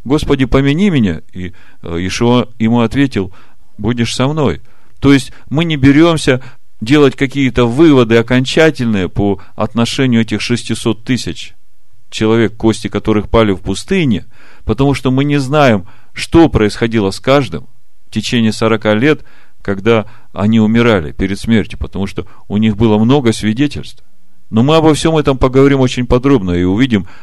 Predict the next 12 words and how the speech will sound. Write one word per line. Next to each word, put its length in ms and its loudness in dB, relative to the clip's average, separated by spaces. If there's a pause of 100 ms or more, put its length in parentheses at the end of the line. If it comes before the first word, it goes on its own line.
(100)
насколько 420 0
велико 400 2
было 280 2
ожесточение. 680 -4 (260)
Но 380 4 (2250)
Павел 280 4
говорит: 260 2
«Я 100 2
никого 360 4
не 120 2
сужу, 640 2
э, 160 -8